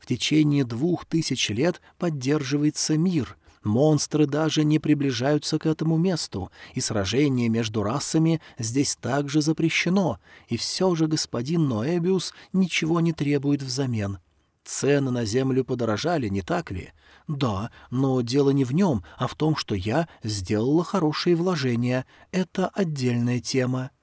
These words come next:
Убедить её будет непросто. Тогда давайте сделаем так. Госпожа Эрданти и я устроим состязание, на которое согласны обе стороны.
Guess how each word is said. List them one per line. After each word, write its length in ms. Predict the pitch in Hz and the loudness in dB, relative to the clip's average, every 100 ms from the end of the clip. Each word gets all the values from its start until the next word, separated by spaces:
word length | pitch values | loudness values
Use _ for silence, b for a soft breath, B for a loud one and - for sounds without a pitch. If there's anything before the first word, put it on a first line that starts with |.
| _ - | _ -6
Убедить 720 | 101 92 95 95 160 196 - | -4 -2 -2 -2 -2 -2 -4
её 360 | 170 170 185 170 | -4 0 2 4
будет 440 | 151 156 160 - | 4 6 4 4
непросто. 920 | 160 151 139 104 - - - 82 80 - _ _ _ - | 2 2 0 -2 -2 -6 -4 -6 -8 -14 _ _ _ -8
Тогда 420 | 95 95 139 190 | -6 -2 0 2
давайте 540 | 170 170 175 165 170 160 | 2 2 4 2 4 2
сделаем 520 | 135 156 147 147 147 | 4 4 6 4 2
так. 440 | - 107 - - _ | 0 -6 -8 -16 _
Госпожа 560 | 120 131 - 139 139 131 | -4 -2 -2 0 2 2
Эрданти 500 | 123 139 165 131 113 | 2 0 0 0 2
и 140 | 107 | 2
я 200 | 104 160 | 2 2
устроим 520 | 160 - - 151 165 151 | 2 0 0 2 2 2
состязание, 960 | 160 - - 139 185 139 90 76 - b b | 0 -2 -2 0 0 0 -2 -4 -8 b b
на 120 | 113 | 0
которое 440 | 107 107 120 120 | 0 0 0 0
согласны 720 | 110 110 95 101 127 - 143 131 | 0 -2 -2 -2 -2 -2 -2 -2
обе 340 | 139 139 135 | 0 0 0
стороны. 720 | - - 175 139 92 78 - | -2 -2 0 0 -2 -6 -8